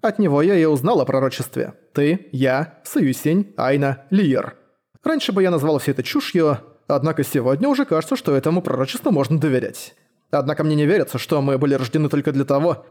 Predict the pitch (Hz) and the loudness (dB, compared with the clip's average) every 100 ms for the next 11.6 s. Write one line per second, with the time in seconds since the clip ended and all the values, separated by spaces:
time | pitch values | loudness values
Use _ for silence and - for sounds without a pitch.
0 | - - 262 175 170 147 139 151 135 196 | -14 -4 -2 0 0 0 -2 -4 -4 -2
1 | 160 147 151 139 131 131 113 - _ _ | 0 2 2 2 2 0 -4 -10 _ _
2 | - 143 139 156 139 135 135 196 - 135 | -8 -4 -2 -2 -2 -2 0 0 0 -4
3 | - 135 - - _ _ _ - 147 123 | -4 -6 -6 -12 _ _ _ -6 -4 0
4 | 214 262 269 196 147 254 170 127 156 143 | 0 0 2 2 2 0 0 0 -2 -2
5 | 139 131 - - _ _ _ - 330 285 | -2 -4 -6 -18 _ _ _ -4 -2 0
6 | 202 - 139 139 135 - 139 123 117 202 | 0 0 0 0 0 0 0 -2 0 -2
7 | - 254 151 135 151 139 127 180 - - | -2 -4 -2 -2 -2 -2 0 -2 -2 -4
8 | 147 131 127 226 156 120 131 - - - | -2 0 0 2 2 2 -2 -4 -12 -20
9 | _ _ _ _ _ _ - 127 135 135 | _ _ _ _ _ _ -4 0 0 0
10 | 254 277 269 - 139 127 233 262 180 139 | -2 0 -2 -2 -2 -2 -2 0 0 0
11 | 135 143 139 127 120 95 | 0 0 0 0 -2 -4